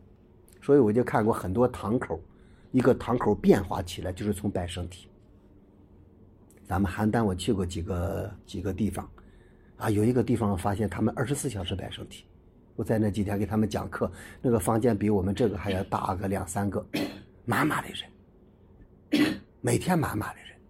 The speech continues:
都得到十一二点，到后半夜的人少一点。当然他们那个堂口也大一点，二十四小时拜圣体。啊，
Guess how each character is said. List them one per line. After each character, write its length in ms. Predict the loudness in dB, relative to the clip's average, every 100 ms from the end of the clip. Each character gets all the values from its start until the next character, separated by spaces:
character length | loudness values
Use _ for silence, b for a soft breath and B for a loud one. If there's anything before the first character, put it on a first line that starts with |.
| -8
都 120 | -2
得 120 | 2 4
到 180 | 2
十 200 | 0 2
一 60 | 4
二 160 | 4 0
点， 160 | -4 -16 -20 -20 -20 -20 -16 -2
到 100 | 2
后 160 | 4
半 200 | 6 6
夜 80 | 4
的 160 | 4 0
人 180 | 0
少 220 | -2 -4 -4
一 60 |
点。 140 | -6 -10 -18 -20 b b b b b _ 0
当 100 | 2
然 80 | 4
他 100 | 4
们 80 |
那 80 | 4
个 80 | 2
堂 180 | 2 0
口 140 | 0
也 120 | -2 0
大 220 | -2 -6
一 40 |
点， 140 | -14 -18 -20 -20 -8
二 120 | -4
十 100 | -2
四 160 | -2
小 160 | -4 -8
时 120 | -16 -18
拜 140 | -18
圣 120 | -20 -20
体。 100 | -20 -20 -20 -20 -20 -20 -20 -20 -20 -20 -20 -20 -20 -20 -20 -20 -20 -20 -20 -16 -4
啊， 300 | -2 -2